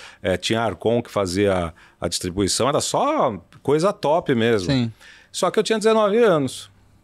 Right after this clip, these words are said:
Speaker 1: e um monte de sócio, entendeu? Então,
Speaker 2: Uhum.
Speaker 1: aí que tá o pulo do gato das coisas. Também não adianta você ter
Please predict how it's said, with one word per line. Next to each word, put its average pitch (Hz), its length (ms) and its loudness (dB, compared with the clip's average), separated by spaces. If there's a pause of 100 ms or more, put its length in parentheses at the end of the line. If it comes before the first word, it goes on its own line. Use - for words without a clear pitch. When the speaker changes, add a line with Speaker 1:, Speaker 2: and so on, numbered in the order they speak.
(140)
Speaker 1:
e 135 100 4
um 160 80 4
monte 143 340 2
de 160 100 -4
sócio, - 500 -2 (440)
entendeu? 101 460 0
Então, 131 300 -2
Speaker 2:
Uhum. - 60 -8
Speaker 1:
aí 139 400 0
que 202 200 -12
tá 139 460 -2 (1000)
o 151 140 -2
pulo 151 360 -2
do 151 140 -2
gato 123 340 0
das 139 220 -2
coisas. 113 280 -2
Também 117 340 -2
não 165 220 0
adianta 117 460 0
você 104 400 -2
ter 104 380 0